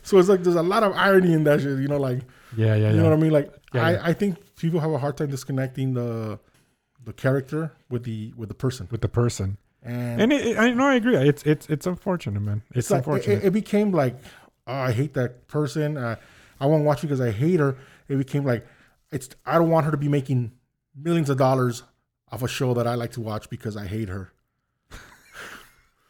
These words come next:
Speaker 1: You know what I mean?
Speaker 2: Right.
Speaker 1: She should not be making so much money because she's a horrible person.
Speaker 2: Now, now,
Speaker 1: How
Speaker 2: the
Speaker 1: many horrible people in Hollywood do you think they are that we have no idea of?
Speaker 2: There's probably a lot, dude.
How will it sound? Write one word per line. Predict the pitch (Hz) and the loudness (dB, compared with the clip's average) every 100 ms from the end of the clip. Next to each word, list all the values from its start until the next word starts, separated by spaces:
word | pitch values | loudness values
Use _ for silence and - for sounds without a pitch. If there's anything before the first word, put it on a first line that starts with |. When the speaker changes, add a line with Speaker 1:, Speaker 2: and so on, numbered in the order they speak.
| - - - - 247 | -20 -20 -20 -6 4
Speaker 1:
You | 180 | 6
know | 180 | 8
what | |
I | 117 | 6
mean? | 113 | 4
Speaker 2:
Right. | 113 | 2
Speaker 1:
She | 220 | 2
should | 185 | 4
not | 185 | 6
be | 180 | 6
making | 170 165 | 4 0
so | 175 | 0
much | 156 160 | 0 0
money | 156 | -2
because | 139 131 | -2 -4
she's | 127 127 | -4 -2
a | 123 | 0
horrible | 135 127 120 | 0 0 0
person. | 127 123 107 - _ - - | -2 -2 -6 -12 _ -14 0
Speaker 2:
Now, | 147 147 190 | 4 4 4
now, | 208 | 0
Speaker 1:
How | - 226 | 2 4
Speaker 2:
the | 302 | 6
Speaker 1:
many | 339 233 | 4 2
horrible | - 262 240 | 2 4 4
people | - 208 220 202 | 4 0 2 2
in | 196 - | 2 -4
Hollywood | - 156 160 139 | 0 2 2 2
do | |
you | 131 | 0
think | 143 135 | 0 2
they | 127 | 2
are | 120 | 2
that | 120 113 | 0 -2
we | 117 | 0
have | 117 | 0
no | 120 123 | 0 0
idea | 120 110 107 98 | -2 -4 -6 -6
of? | 110 101 | -8 -10
Speaker 2:
There's | 160 - | -10 0
probably | 269 185 | 2 4
a | 101 | 2
lot, | 110 92 | 0 -4
dude. | 95 95 | -6 -8